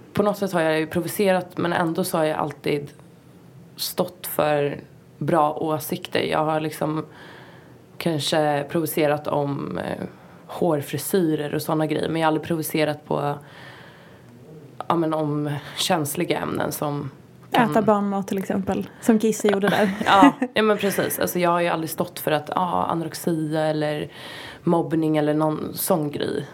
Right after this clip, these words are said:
Speaker 1: Det, jag visste alltid min gräns, liksom.
Speaker 2: Mm. Hur var det att växa upp med bloggen om man tänker på, liksom, ditt privata liv?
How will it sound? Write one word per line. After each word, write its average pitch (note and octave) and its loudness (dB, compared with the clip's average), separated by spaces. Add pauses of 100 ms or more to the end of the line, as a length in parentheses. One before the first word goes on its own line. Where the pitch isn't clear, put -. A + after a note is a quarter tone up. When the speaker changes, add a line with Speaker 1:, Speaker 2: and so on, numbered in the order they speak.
(340)
Speaker 1:
Det, D#3 0 (340)
jag F3+ 2
visste E3+ 0
alltid D3 0
min D3 0
gräns, - -4
liksom. - -6 (300)
Speaker 2:
Mm. G#3 2 (200)
Hur A#3+ 4
var C4 2
det B3+ 0
att A#3+ 0
växa A#3 0
upp - -4 (460)
med A3 2
bloggen A3 4
om A3 4
man A3 2
tänker G#3+ 2
på, G#3+ 4
liksom, G#3+ 2
ditt G#3+ 0
privata B3+ 2
liv? G#3 0